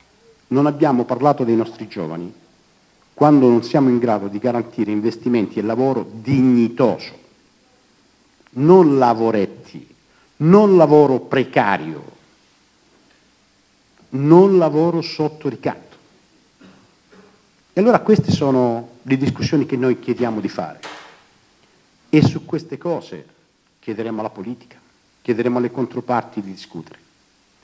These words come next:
sapendo, la faccio finita perché sennò rischio di andare troppo lungo, sapendo che abbiamo bisogno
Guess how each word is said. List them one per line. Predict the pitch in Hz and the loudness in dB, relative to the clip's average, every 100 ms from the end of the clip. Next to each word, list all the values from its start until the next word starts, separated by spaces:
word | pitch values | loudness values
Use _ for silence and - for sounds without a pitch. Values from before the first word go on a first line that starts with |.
| _ _ _ _ | _ _ _ _
sapendo, | - 139 175 165 135 123 117 - - _ _ _ _ _ _ - | -6 -4 0 2 2 2 0 -8 -20 _ _ _ _ _ _ -20
la | - | -12
faccio | 98 107 - | -8 -6 -8
finita | 98 123 117 | -4 -2 -2
perché | 101 - 85 | -4 -10 -6
sennò | 110 | -4
rischio | 110 - 98 | -4 -4 -8
di | 101 | -4
andare | 117 110 | -2 -2
troppo | 104 131 - 120 | -4 -6 -2 0
lungo, | 135 117 95 80 - - _ _ _ _ _ _ _ _ _ _ _ _ _ _ | 4 4 0 -8 -16 -20 _ _ _ _ _ _ _ _ _ _ _ _ _ _
sapendo | - 165 180 160 | -6 0 0 0
che | 139 | -2
abbiamo | 151 156 | -4 -4
bisogno | 131 123 165 151 135 123 - | -6 -6 -2 0 0 -2 -6